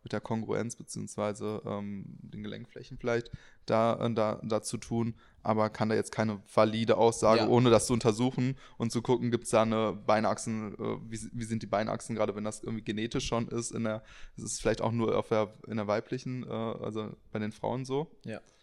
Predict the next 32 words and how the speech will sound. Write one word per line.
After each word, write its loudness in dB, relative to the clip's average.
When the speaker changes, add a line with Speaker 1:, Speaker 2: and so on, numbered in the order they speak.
Speaker 1:
Ja, 2
das -4
ist -4
dann 0
auch 2
manchmal, -2
weil 0
die -8
neigen -4
eher -4
zum -8
X-Bein -4
beispielsweise, -2
dann -4
verändert -4
sich -12
das -4
schon -6
mal. -4
Also 2
es -2
gibt 0
einfach, 2
ähm, 0
für -4
das 0
knackende -2
Geräusch 2
viele, 0
äh, 0
viele -4
Gründe, -2